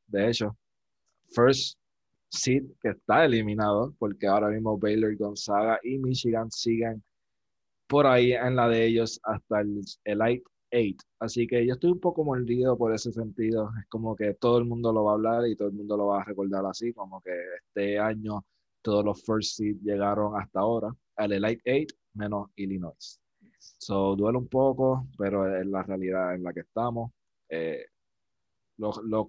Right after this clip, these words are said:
lo curioso es que después Loyola fue upset por Oregon State. Y es como que,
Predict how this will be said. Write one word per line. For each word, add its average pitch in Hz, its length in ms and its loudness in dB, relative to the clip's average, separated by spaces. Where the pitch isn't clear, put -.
lo 110 140 -4
curioso 113 460 0
es 139 180 0
que 110 280 -2
después 104 460 -6
Loyola 120 540 0
fue 120 300 0
upset 104 560 0
por 104 180 -2
Oregon 98 380 0
State. 101 400 -6
Y 95 160 -6
es 87 100 -8
como 98 300 -8
que, 90 320 -6